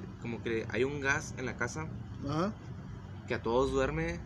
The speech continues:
Speaker 1: pero este güey fuma mota y <laughs> no lo duerme, es como que, "Ah, estoy acostumbrado a andar bien pacheco y no me hace efecto".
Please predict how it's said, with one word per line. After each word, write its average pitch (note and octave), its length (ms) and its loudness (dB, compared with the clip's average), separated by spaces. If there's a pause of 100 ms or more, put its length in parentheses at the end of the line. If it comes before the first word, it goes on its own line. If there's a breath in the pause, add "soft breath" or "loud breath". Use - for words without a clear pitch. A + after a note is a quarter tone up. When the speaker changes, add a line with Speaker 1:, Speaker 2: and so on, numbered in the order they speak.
(880)
Speaker 1:
pero A2+ 120 4
este B2+ 180 2
güey B2+ 180 6
fuma C3+ 280 0
mota D3 640 2
y G#2+ 260 4
<laughs> - 160 -2
no A#2 160 4
lo B2+ 100 8
duerme, B2 300 6
es - 80 0
como B2+ 200 0
que, G#2+ 180 0
"Ah, A2+ 160 0
estoy A#2 220 0
acostumbrado A#2 540 0
a B2 40 4
andar A#2 260 2
bien A#2+ 200 2
pacheco B2+ 460 2
y A2+ 260 2
no G#2 200 0
me A2+ 140 0
hace A#2 160 -2
efecto". A2+ 420 -2